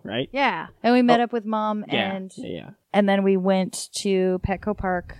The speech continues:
Speaker 2: again.
Speaker 1: And the, the line was pretty much non-existent at that point.
Speaker 2: Yeah.
Speaker 1: And, uh, we, so we got in, and it was, it was pretty late in the day.
Speaker 2: Mm-hmm.
Speaker 1: And, uh, we went back to the, the place where we got the pins, where they had the rentals for the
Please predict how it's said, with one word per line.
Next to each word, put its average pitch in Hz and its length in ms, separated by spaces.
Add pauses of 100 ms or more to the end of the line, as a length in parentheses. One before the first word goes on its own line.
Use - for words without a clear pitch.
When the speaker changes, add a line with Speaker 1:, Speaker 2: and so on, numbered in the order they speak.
(120)
Speaker 2:
again. 175 580 (440)
Speaker 1:
And 147 240
the, 127 220
the 131 100
line 147 260
was 143 140
pretty 135 140
much 113 220 (120)
non-existent 113 720
at 110 120
that 107 200
point. 98 340
Speaker 2:
Yeah. 196 420 (240)
Speaker 1:
And, 120 280
uh, 110 260
we, 120 120
so 113 120
we 135 80
got 131 220
in, 123 260
and 120 160
it 120 80
was, 120 420
it - 80
was 160 140
pretty 190 240
late 139 160
in 165 60
the 120 100
day. 120 420 (140)
Speaker 2:
Mm-hmm. 233 560
Speaker 1:
And, 131 220
uh, 120 200
we 123 60
went 123 220
back 127 240
to 123 320
the, 113 240 (600)
the 120 120
place - 320
where 127 80
we 120 120
got 113 200
the 101 80
pins, 117 320
where 113 100
they 107 140
had 113 180
the 110 300
rentals 113 500
for 110 120
the 110 300